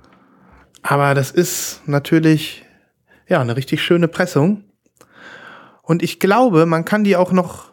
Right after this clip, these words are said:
bekommen. Und, ähm,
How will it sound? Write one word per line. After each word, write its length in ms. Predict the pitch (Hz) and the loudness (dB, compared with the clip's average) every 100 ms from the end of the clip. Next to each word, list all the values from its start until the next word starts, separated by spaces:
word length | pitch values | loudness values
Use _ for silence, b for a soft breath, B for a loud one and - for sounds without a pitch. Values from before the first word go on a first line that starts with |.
| _ | _
bekommen. 720 | 147 151 - - 175 123 117 _ _ _ _ _ b b b b b b | -10 -8 -6 -4 -2 -4 -10 _ _ _ _ _ b b b b b b
Und, 360 | - 147 147 143 | -2 0 0 0
ähm, 580 | 147 147 143 143 143 | 0 2 2 0 -2